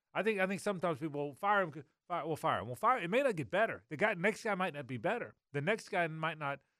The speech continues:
get you closer. We, we always just think the next guy is gonna do better, and he might not. But if you were so, if it's so in your head,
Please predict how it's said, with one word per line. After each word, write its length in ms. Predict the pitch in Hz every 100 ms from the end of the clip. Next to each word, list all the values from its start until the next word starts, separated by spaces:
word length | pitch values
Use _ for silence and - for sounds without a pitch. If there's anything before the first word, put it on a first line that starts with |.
| _ _ -
get 200 | 127 165
you 80 | 147
closer. 520 | - 208 226 - 92 98
We, 160 | 135
we 160 | 156 175
always 300 | 214 247 175
just 220 | 180 -
think 200 | 208 180
the 80 | 156
next 280 | 143 175 -
guy 160 | 160
is 100 | 143
gonna 220 | 117 135 113
do 120 | 120
better, 240 | 131 180
and 100 | 151
he 60 | 127
might 240 | 123 113
not. 300 | 139 190 110 - _ _ _ _ _ _ _ -
But 220 | 220 208
if 140 | 160
you 80 | 175
were 120 | 165
so, 420 | 143 - 202 196 180
if 140 | 147
it's 160 | 151 -
so 300 | - 220 196
in 80 |
your 160 | 151 123
head, 440 | 101 143 214 110